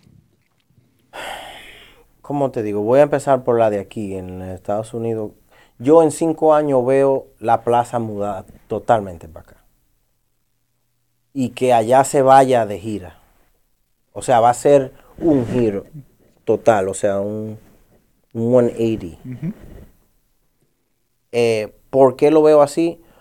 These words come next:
Speaker 1: Porque, empezando por la asquerosidad que está pasando con esa vaina de la, de los soberanos y el falta de respeto que le están dando a la música típica allá, en la tierra, de, en nuestra tierra.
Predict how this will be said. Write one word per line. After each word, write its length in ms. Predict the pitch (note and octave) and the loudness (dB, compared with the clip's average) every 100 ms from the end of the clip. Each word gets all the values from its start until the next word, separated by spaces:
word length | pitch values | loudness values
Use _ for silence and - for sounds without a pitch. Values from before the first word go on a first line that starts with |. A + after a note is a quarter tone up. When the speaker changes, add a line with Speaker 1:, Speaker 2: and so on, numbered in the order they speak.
| _ _ _ _ | _ _ _ _
Speaker 1:
Porque, 720 | D#3+ F3+ F3+ - F#3 F3+ F3 _ _ _ _ _ _ _ _ _ _ _ _ _ _ _ _ _ _ _ _ _ _ _ _ _ _ _ _ _ _ | 4 4 4 0 -2 -2 -8 _ _ _ _ _ _ _ _ _ _ _ _ _ _ _ _ _ _ _ _ _ _ _ _ _ _ _ _ _ _
empezando 480 | B2 B2 B2 D3 D3+ | -10 -10 -6 -6 -4
por 140 | D3+ | -2
la 120 | C#3 B2 | -2 -4
asquerosidad 1040 | - B2+ A#2+ A#2+ - C3 A#2 C3 C#3 B2 | -6 -8 -4 -4 -6 -8 -4 0 0 -2
que 100 | B2+ | -4
está 180 | B2+ B2 | -4 -4
pasando 500 | A#2+ C3 B2 A#2 A2 | -4 -4 -4 -4 -6
con 100 | A2+ | -6
esa 140 | A#2+ | -6
vaina 260 | A#2 A2+ A2 | -4 -4 -6
de 100 | A2 | -4
la, 180 | G#2+ G#2+ | -6 -6
de 100 | G#2 | -8
los 160 | G2 | -6
soberanos 560 | A#2 G#2+ G#2+ A#2+ A#2 A2 | -6 -2 2 2 0 -4
y 20 | |
el 80 | G2+ | -10
falta 380 | - A#2 A2+ A#2 | -8 -8 -4 -4
de 60 | |
respeto 720 | A#2 - _ C#3 C3 B2 A#2 A2 _ _ _ _ | -6 -10 _ 0 0 -2 -6 -8 _ _ _ _
que 120 | - A#2 | -4 -2
le 80 | |
están 320 | A2 A#2+ A#2+ A#2+ | 0 -2 0 0
dando 300 | B2 B2 A#2+ | 0 2 0
a 40 | |
la 100 | A2 | 0
música 500 | A2+ A#2+ - B2 A2+ | -2 -6 -6 -4 -4
típica 440 | B2 A#2+ A2+ - B2 | -4 -8 -6 -2 -2
allá, 440 | B2+ B2+ B2 A2+ | 0 2 2 0
en 280 | C3+ D3 D#3+ | -2 0 0
la 140 | E3 D#3 | 0 -4
tierra, 520 | - F#3 G3 F3 D#3 | -2 4 4 6 4
de, 200 | D3 D3 | 2 0
en 120 | E3 | 2
nuestra 380 | F3 F3+ F3+ F3+ - | 4 4 6 4 4
tierra. 540 | A#3 C4 G#3+ B2+ | 4 6 6 2